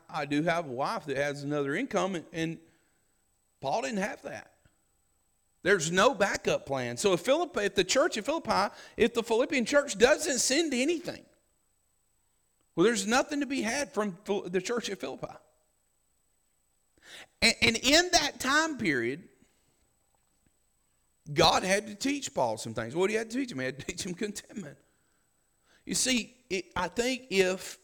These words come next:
if we can, for the sake of perspective, use the time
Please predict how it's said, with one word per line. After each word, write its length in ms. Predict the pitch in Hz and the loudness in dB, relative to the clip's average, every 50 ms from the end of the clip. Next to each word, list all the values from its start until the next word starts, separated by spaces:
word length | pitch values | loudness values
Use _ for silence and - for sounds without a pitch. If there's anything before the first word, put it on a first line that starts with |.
| _ | _
if 300 | 180 185 185 180 170 - | 4 4 4 4 2 -4
we 300 | 175 165 175 202 202 202 | -8 -4 -2 -2 -2 -2
can, 680 | 175 - - - - 185 214 214 214 202 185 180 175 170 - _ _ _ _ _ _ _ _ - | -4 -6 -10 -10 -6 -2 0 0 0 0 -2 -4 -6 -8 -10 _ _ _ _ _ _ _ _ -2
for 100 | - 190 | 0 2
the 140 | 170 170 165 | 2 2 2
sake 480 | - - - 190 185 185 196 202 - 190 | 2 2 2 4 4 4 2 2 2 0
of 220 | 165 156 - - | -2 -2 -2 -6
perspective, 1120 | - 170 156 143 - - - - - 185 185 185 - - 139 131 123 143 160 - - - _ _ _ _ _ _ _ _ _ _ _ _ _ _ _ _ _ _ _ _ _ _ _ _ _ _ _ _ _ _ _ _ _ | -6 -6 -4 -4 -2 -4 -4 -4 -4 -4 -4 -4 -4 -4 -4 -4 -4 -4 -6 -12 -20 -20 _ _ _ _ _ _ _ _ _ _ _ _ _ _ _ _ _ _ _ _ _ _ _ _ _ _ _ _ _ _ _ _ _
use 640 | - - 143 143 156 175 196 220 233 226 208 180 180 | -16 -12 -6 -2 0 2 4 4 4 4 2 0 0
the 120 | 175 185 185 | 2 2 2
time 420 | 180 - - - - 185 190 196 | 2 0 -6 -4 -2 -2 0 -2